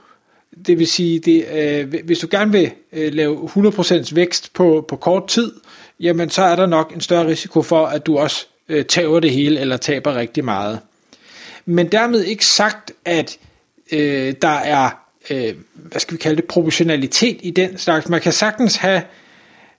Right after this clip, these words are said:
øh, nogle ting, hvor, øh, afkastet, øh, potentielt er relativt højt, men hvor risikoen ikke nødvendigvis er tilsvarende høj.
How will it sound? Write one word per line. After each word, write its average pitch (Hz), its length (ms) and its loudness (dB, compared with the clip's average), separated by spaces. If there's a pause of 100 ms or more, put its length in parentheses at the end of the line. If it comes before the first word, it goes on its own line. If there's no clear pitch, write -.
(280)
øh, 151 560 2 (200)
nogle 185 400 4
ting, - 400 -2
hvor, 165 440 0 (840)
øh, 131 400 -4 (380)
afkastet, 196 840 0 (120)
øh, 202 200 -16 (100)
potentielt 170 880 -2
er 135 280 2 (360)
relativt 220 420 2
højt, 175 300 2
men 180 160 0
hvor 156 180 0
risikoen 185 460 0
ikke 185 180 -4
nødvendigvis 175 640 0
er 156 100 -6
tilsvarende 135 800 -2
høj. 143 280 0